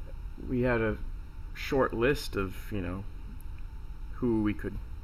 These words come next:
contact to give it to, but we're like, "Well, maybe we'll make this letter,"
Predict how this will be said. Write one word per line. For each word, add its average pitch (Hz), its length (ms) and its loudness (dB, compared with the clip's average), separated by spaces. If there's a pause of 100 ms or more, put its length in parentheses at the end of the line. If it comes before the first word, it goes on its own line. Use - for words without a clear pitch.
(600)
contact 104 520 2
to 104 60 -4
give 107 200 -2
it - 140 -4
to, 95 180 -2
but - 180 -4
we're 87 100 -6
like, 92 100 -6
"Well, 123 160 -2
maybe 117 420 2 (2250)
we'll 120 80 0
make 135 160 4
this 151 180 0
letter," 117 400 4